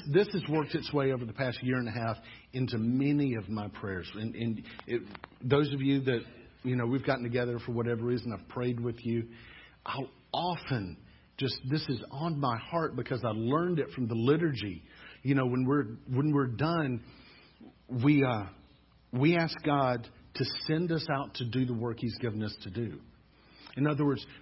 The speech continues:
we go from Jesus teaching his disciples. He, he teaches his disciples, "Pray that the Lord of the harvest will send workers out into the fields." We go from that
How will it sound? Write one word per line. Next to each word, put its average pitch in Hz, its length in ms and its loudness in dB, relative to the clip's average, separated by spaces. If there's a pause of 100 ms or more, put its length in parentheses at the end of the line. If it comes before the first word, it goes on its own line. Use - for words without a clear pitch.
we 175 280 4
go 165 300 6 (100)
from 139 220 4
Jesus 175 560 0
teaching 175 300 2
his 151 200 2
disciples. 127 720 -2 (560)
He, 156 300 0
he 143 220 -2
teaches 190 440 0
his 156 140 0
disciples, 139 440 0 (440)
"Pray 185 320 6
that 156 180 0
the 123 80 0
Lord 139 300 4
of 180 80 -2
the 175 60 0
harvest 147 560 0
will 113 100 -4 (140)
send 147 240 2
workers 131 420 -2
out 110 240 -4
into 101 240 -6
the 87 180 -10
fields." 80 420 -14 (1600)
We 135 120 2
go 147 160 4
from 117 240 -2
that 151 480 0